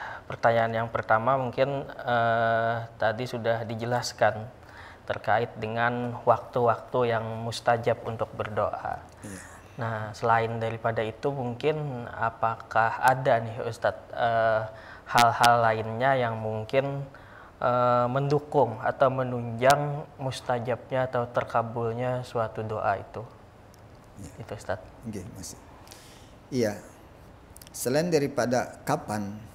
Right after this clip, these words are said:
Speaker 2: ataupun waktu, eh, yang besar harapan untuk dikabulkan doa kita,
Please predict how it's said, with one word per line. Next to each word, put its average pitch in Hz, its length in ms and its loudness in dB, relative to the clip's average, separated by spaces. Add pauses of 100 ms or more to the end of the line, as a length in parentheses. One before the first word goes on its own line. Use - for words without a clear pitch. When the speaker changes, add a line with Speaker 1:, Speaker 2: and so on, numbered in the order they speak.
(200)
Speaker 2:
ataupun 120 400 -4
waktu, 139 480 0 (720)
eh, 101 500 -4 (380)
yang 123 320 2
besar 151 320 0
harapan 127 480 -2
untuk 117 400 -6 (240)
dikabulkan 120 720 -2
doa 107 240 0
kita, 101 480 -6